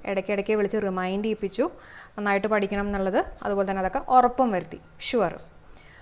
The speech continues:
അപ്പോൾ കുട്ടിക്ക് ടീച്ചറിനെ ഭയങ്കര ഫോണ്ട്, ഫോണ്ട് ഓഫ് ആയി എന്ന് ആലോചിക്കുക. കുട്ടിയുടെ കോൺഫിഡൻസ് ലെവൽ കൂടി. ഒരു ചാൻസും കൂടെ തരുമോ എന്ന് ചോദിച്ചു. ആ ചാൻസിൽ തന്നെ കുട്ടി ഫസ്റ്റായിട്ട് പ്രൂവ് ചെയ്ത് കാണിച്ചു. അപ്പോൾ തന്നെ, ആ, കുട്ടിക്ക് ഭയങ്കര അഭിമാനം വന്നു,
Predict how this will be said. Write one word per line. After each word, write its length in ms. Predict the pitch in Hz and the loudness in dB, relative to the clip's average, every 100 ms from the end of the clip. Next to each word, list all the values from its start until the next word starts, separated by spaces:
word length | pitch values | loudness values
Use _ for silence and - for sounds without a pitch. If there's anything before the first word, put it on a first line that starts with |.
| - - | -16 -6
അപ്പോൾ 140 | - 330 | 0 2
കുട്ടിക്ക് 260 | 226 220 226 | 2 0 0
ടീച്ചറിനെ 340 | 214 202 202 | 0 0 0
ഭയങ്കര 220 | 202 190 190 196 | 0 0 -2 -2
ഫോണ്ട്, 440 | 185 180 180 180 185 | -2 -2 0 0 2
ഫോണ്ട് 260 | 185 180 | 2 4
ഓഫ് 180 | 196 202 | 2 4
ആയി 120 | 190 | 2
എന്ന് 120 | 185 180 | 2 0
ആലോചിക്കുക. 400 | 175 170 220 320 - - - | -2 -2 -2 -4 -8 -20 -4
കുട്ടിയുടെ 260 | 214 196 196 | -4 0 0
കോൺഫിഡൻസ് 540 | 190 185 180 196 196 202 | 2 0 0 0 0 2
ലെവൽ 200 | 190 185 180 | 2 0 0
കൂടി. 240 | 175 180 349 - - | -2 -2 -4 -6 -2
ഒരു 120 | 320 294 | 0 2
ചാൻസും 320 | 240 208 202 | 0 0 -2
കൂടെ 140 | 196 190 | -2 0
തരുമോ 180 | 180 180 | 0 -2
എന്ന് 120 | 180 175 | -2 -2
ചോദിച്ചു. 320 | 170 233 349 - - - 202 | -2 0 -2 -4 -16 -8 -4
ആ 60 | |
ചാൻസിൽ 420 | 208 196 190 196 190 | 0 0 0 -2 -2
തന്നെ 120 | 180 | -2
കുട്ടി 260 | 180 170 349 - - | -4 -4 -6 -8 -6
ഫസ്റ്റായിട്ട് 640 | 180 - - 196 175 233 240 | -6 -4 0 2 2 0 -2
പ്രൂവ് 240 | 190 196 | 0 2
ചെയ്ത് 140 | 220 202 | 2 2
കാണിച്ചു. 300 | 170 160 220 349 - - - - | -2 -2 -2 -4 -8 -20 -10 -4
അപ്പോൾ 160 | 220 208 | 0 0
തന്നെ, 260 | 185 202 370 - - | 0 -2 -4 -8 -6
ആ, 220 | 208 214 208 | -2 -2 0
കുട്ടിക്ക് 260 | 214 196 214 | -2 0 0
ഭയങ്കര 280 | 190 180 294 - - - 202 | 0 0 -2 -4 -16 -6 -2
അഭിമാനം 560 | 196 208 180 170 214 240 | 0 2 0 0 0 -2
വന്നു, 220 | 160 | -2